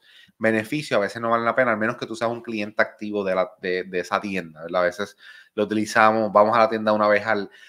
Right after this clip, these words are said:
cada tres meses, pues ahí realmente vale la pena tener esa tarjeta o tener una tarjeta que tenga mejores beneficios o no tener tarjeta, ¿verdad?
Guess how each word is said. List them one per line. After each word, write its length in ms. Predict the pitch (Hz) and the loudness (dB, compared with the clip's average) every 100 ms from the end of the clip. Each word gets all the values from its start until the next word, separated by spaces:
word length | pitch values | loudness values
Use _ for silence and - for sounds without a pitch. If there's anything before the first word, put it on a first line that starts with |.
| - _ | -20 _
cada 220 | 104 98 | 2 4
tres 160 | 104 | 2
meses, 420 | 113 135 135 131 117 | 2 0 0 0 -2
pues 140 | 101 | 0
ahí 240 | 98 95 101 | 0 0 -2
realmente 480 | 98 95 104 107 | -2 -2 -6 0
vale 140 | 104 101 | 0 2
la 120 | 101 | 0
pena 200 | 104 101 | 0 -4
tener 180 | 98 98 | -4 -6
esa 140 | - | -2
tarjeta 380 | 110 113 123 113 | -4 -2 0 0
o 260 | 120 123 113 | 2 -2 -4
tener 160 | 101 92 | -10 -10
una 180 | 95 98 | -6 -4
tarjeta 300 | 98 101 95 | -4 -2 -4
que 80 | 92 | -6
tenga 220 | 90 90 | -10 -10
mejores 240 | 90 90 | -10 -10
beneficios 460 | 87 98 156 165 113 | -6 -6 -6 -6 -2
o 40 | |
no 100 | 104 | -2
tener 200 | 104 117 | 2 2
tarjeta, 360 | 107 101 110 85 | 2 -2 -4 -6
¿verdad? 220 | 87 95 | -8 -10